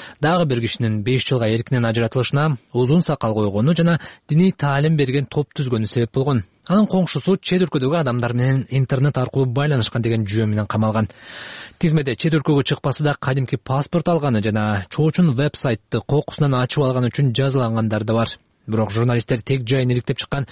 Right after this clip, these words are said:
беш жүздөн ашуун адамдын көбү же жүз элүүгө чукулу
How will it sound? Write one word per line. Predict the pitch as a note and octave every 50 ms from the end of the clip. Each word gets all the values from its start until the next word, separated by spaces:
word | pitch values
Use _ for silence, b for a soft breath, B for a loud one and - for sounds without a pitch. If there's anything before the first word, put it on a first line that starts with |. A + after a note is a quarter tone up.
| B B B B
беш | C3 B2+ C#3+ F3 D#3+ - -
жүздөн | - D3+ D3+ D3 D3 C#3
ашуун | B2+ - D3+ C#3+
адамдын | C3+ C3 C3 B2+ B2 A#2+ A#2 A2
көбү | C3 D3 D#3+ F3 E3 B2 F#2 - _ _ -
же | G#2 - A#2+ A#2 A#2+ A2 B B B B B -
жүз | C3 D#3 F#3+ F#3+ F#3+
элүүгө | D3+ D3 B2 A2 -
чукулу | - - A2+ A#2+ C#3 F#3+ F3+